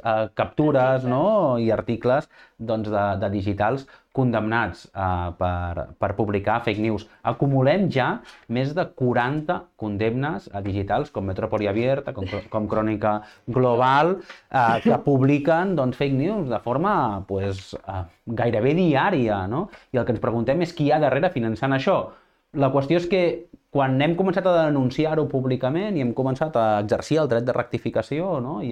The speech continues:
a, i a presentar demandes contra aquestes fake news, hem vist com això evoluciona i com les fake news salten del món digital, dels diaris digitals, a fake news creades, per exemple, per difondre per grups de WhatsApp. I us posaré un exemple, em,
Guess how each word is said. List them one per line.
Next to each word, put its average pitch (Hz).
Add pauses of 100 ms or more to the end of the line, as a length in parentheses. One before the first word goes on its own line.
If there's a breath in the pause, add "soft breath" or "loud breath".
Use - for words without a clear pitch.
a, 101
i 104
a 104
presentar 113
demandes 135
contra 104
aquestes 120
fake 143
news, 170 (260 loud breath)
hem 139
vist 156
com 147
això 156
evoluciona 143 (260 loud breath)
i 120
com 123
les 131
fake 165
news 185
salten 147
del 113
món 139
digital, 131
dels 107
diaris 131
digitals, 151 (320 loud breath)
a 190 (100)
fake 147
news 180
creades, 160 (180)
per 113
exemple, 165
per 127
difondre 147
per 117
grups 127
de 117
WhatsApp. 98
I 104
us 101
posaré 120
un 165
exemple, 117 (420 loud breath)
em, 104